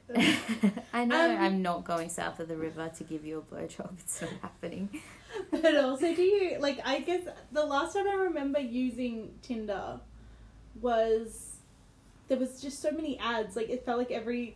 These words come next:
Speaker 2: three swipes I had an ad being like, "Swipe left if you'd like
Speaker 1: Whatever.
Speaker 2: to be contacted
Speaker 1: It's
Speaker 2: by."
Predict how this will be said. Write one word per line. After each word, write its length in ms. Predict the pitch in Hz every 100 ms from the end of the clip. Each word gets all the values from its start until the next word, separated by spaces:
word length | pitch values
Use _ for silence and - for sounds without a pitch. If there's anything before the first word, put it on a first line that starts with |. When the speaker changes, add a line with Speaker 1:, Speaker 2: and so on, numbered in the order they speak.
| -
Speaker 2:
three 180 | 233 226
swipes 500 | - 220 208 202 220
I 60 |
had 160 | 214 208
an 120 | 202 -
ad 280 | 196 190 190
being 160 | 208
like, 200 | 240 269 -
"Swipe 360 | - 403 403 359
left 300 | 370 359 -
if 140 | 262
you'd 160 | 262 247
like 200 | 269 277
Speaker 1:
Whatever. 360 | 269 262 214
Speaker 2:
to 60 | 202
be 40 | 214 277
contacted 340 | 294 285 285 247
Speaker 1:
It's 140 | 277
Speaker 2:
by." 180 | 277